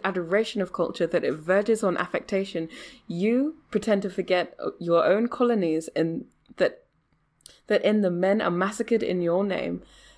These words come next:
Fanon resi-, Fanon reveals to his comrades, above all of them some who were rather too westernized, the solidarity of the people of the mother country and of their representatives in the colonies.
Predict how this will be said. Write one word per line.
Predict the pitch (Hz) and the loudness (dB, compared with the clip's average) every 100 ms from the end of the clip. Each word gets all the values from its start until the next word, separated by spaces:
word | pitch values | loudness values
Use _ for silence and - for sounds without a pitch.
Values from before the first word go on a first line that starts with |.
| _ | _
Fanon | - 202 214 226 | 0 2 2 2
resi-, | 214 220 214 _ _ _ - - | 2 2 0 _ _ _ -20 -12
Fanon | - 220 233 233 | -2 0 2 0
reveals | 190 170 190 214 240 | -2 0 0 0 0
to | |
his | 214 196 | -2 -2
comrades, | - 196 180 175 175 - | -6 -4 -4 -6 -8 -6
above | 180 185 180 | -2 0 -2
all | - 202 | 0 0
of | 247 233 | 0 0
them | 180 | -4
some | 175 180 175 | -4 -6 -4
who | 170 | -4
were | 165 | -2
rather | 165 180 214 | -2 -2 -4
too | 208 180 165 160 | -4 -6 -6 -4
westernized, | 233 - 175 165 170 170 175 - - - - | -4 -4 -6 -4 -4 -6 -8 -18 -20 -20 -12
the | - | -10
solidarity | 190 208 202 208 214 247 240 | -2 0 2 0 0 0 -2
of | 214 | -4
the | 175 | -4
people | 185 180 170 | -6 -2 -4
of | 160 | -2
the | 156 | -2
mother | 160 185 | 0 -2
country | 202 185 175 - 165 - | -2 -4 -8 -6 -6 -4
and | 165 | -6
of | 165 | -6
their | - 170 165 | -4 -4 -2
representatives | 180 - 175 185 180 - 160 - | -4 -2 -2 -4 -4 -6 -4 -4
in | 160 | -6
the | |
colonies. | 165 160 165 - - | -6 -8 -8 -10 -14